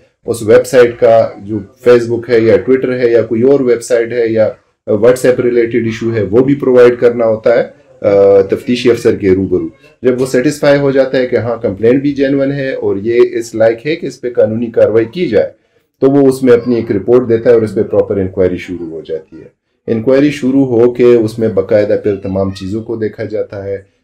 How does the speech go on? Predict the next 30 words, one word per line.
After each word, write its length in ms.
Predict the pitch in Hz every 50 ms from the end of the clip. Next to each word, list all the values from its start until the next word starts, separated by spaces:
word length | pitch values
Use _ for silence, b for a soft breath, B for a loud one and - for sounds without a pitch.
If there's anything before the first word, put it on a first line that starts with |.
| _ _ _ - - 98 95 95 92 - - 98 98 98
Most 220 | 107 113 117 - -
of 100 | - 101
the 140 | 98 98 95 92 104
cases 280 | 101 101 98 - 104 98 92 90
जो 160 | 98 98 98
कि, 300 | 95 - 101 98 98 98
अ, 460 | 95 95 92 95 92 92 90 90 - -
इल्ज़ाम 360 | 95 87 87 95 95 95 98
अले 160 | 98 95 98
होता 340 | 98 98 95 98 104 98 95
है, 220 | 95 92 92 92 -
एलिज 240 | 90 90 98 98 -
person 320 | - 107 98 - 101 95
होता 220 | 95 92 92 - 95
है 100 | 95 92
जिसके 200 | 90 90 _ _ 98
खिलाफ 200 | 95 95 92 101
एग्जा-, 400 | 90 90 95 101 101 98 - -
अ, 640 | 98 95 98 - - - 95 98 98 101 101 101 92
शिकायत 440 | 92 - 104 - 107 104 107 104 - 110
होती 240 | 104 95 _ 107
है, 60 | 101 98
उसको 360 | 95 95 95 - - 101 92
भी 320 | 90 107 117 131 139 135 B B B _ _
मौका 300 | 95 104 110 110 117 113
दिया 240 | 101 95 107 107 101
जाता 300 | 95 101 98 95 - 107
है 160 | 98 98 95
सफाई 380 | 92 - 95 - - 92 92 92
का, 280 | 95 101 98 92 92